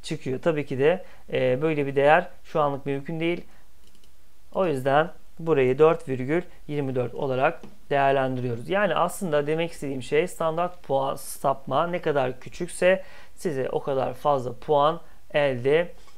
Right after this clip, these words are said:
e, ettirir. E, bunları dikkatli incelerseniz, e, tabii bunlar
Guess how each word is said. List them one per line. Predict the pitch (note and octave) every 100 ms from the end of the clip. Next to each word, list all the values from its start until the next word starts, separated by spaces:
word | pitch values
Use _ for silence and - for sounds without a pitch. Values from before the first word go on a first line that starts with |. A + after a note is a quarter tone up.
| - -
e, | C3
ettirir. | C3 - D3 - D3+ C3+ A#2 - - - - -
E, | C#3 - - - - -
bunları | D3 E3+ G#3 G#3+ A3 G3+ A3 F3
dikkatli | E3+ - F#3 F3+ F3+ F3
incelerseniz, | D#3+ D#3 E3 E3+ F#3 D3+ C3 F3+ - - - - -
e, | C3 C3
tabii | E3 D#3+ D#3
bunlar | E3 F3 F3